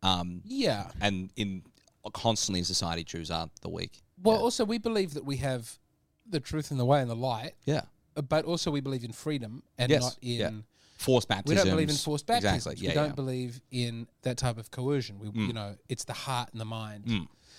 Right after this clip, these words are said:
Speaker 2: That said, so the thing that's often said about Vatican two is that the change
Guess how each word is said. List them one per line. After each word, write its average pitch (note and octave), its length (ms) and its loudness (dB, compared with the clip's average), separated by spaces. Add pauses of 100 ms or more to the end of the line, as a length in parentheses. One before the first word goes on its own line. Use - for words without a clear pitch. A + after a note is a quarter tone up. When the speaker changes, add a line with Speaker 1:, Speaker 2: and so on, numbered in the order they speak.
(1200)
Speaker 2:
That F3+ 220 4
said, E3+ 380 0 (560)
so - 160 4
the F#3 100 0
thing B3+ 160 -2
that's A#3 160 -4
often D#3+ 280 -2
said C#3+ 180 -2
about B2 240 -4
Vatican A#2 400 -6
two A2 480 -2
is - 180 -4
that A#2 120 -6
the B2 60 -2
change A#2+ 540 -2